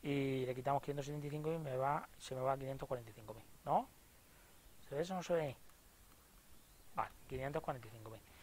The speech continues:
Y ahora ya esto lo llevamos a la cuenta ciento veintinueve, que sería el resultado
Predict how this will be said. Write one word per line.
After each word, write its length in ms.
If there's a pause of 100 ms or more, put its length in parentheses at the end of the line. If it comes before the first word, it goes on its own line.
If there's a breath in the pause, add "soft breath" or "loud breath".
(240 loud breath)
Y 60
ahora 140
ya 100
esto 200
lo 60
llevamos 240
a 80
la 20
cuenta 240
ciento 280
veintinueve, 560
que 80
sería 300
el 60
resultado 720